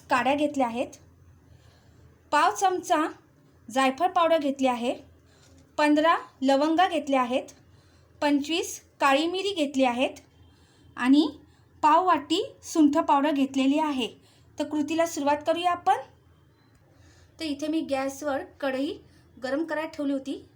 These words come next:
ती कढई गरम झाली आहे. तर कढईमध्ये मी क्रमाक्रमाने हे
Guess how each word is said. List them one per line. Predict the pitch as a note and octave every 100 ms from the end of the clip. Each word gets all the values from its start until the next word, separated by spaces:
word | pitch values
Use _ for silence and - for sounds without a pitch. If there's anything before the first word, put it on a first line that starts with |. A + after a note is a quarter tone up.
| _
ती | D4
कढई | C#4+ C4+ C#4+
गरम | C4 B3+ D4+
झाली | C#4+ C#4 D4
आहे. | B3+ G#3+ B3 - _ - _ _ _ _ _ _ _ _ _ C4+
तर | C#4
कढईमध्ये | C#4 C4 C4+ D#4 C#4+ C#4 C#4+
मी | C#4+ C4+ F4 - _ _ _ _ _ _
क्रमाक्रमाने | C#4 C4+ D4 D4 C#4 C4+ C4 D4+ - - _ _ _ _ _ _ _
हे | C4+